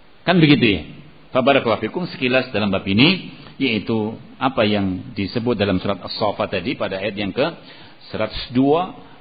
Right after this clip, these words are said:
bahwa dalam perihal kepada anak pun, barakallahu fikum, para nabi bagaimana mencontohkan perhatian, ingin kebaikan sang anak, juga tidak sewenang-wenang mereka dalam hal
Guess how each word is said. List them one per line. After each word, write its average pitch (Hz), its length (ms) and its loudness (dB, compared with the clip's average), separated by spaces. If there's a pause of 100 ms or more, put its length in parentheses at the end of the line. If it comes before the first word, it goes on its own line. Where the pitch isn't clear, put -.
(140)
bahwa 98 240 0 (160)
dalam 151 400 0
perihal 117 400 0
kepada 104 400 0
anak 104 320 0
pun, 233 320 4 (640)
barakallahu 151 480 2
fikum, 120 160 -2
para 107 160 2
nabi 113 640 2 (320)
bagaimana 120 480 4
mencontohkan 107 800 -2
perhatian, 143 960 4 (160)
ingin 240 320 4
kebaikan 139 640 4
sang 131 160 0
anak, 120 560 0 (320)
juga 131 560 2
tidak 113 320 0 (160)
sewenang-wenang 113 880 0
mereka 117 480 0
dalam 104 240 2
hal 139 160 6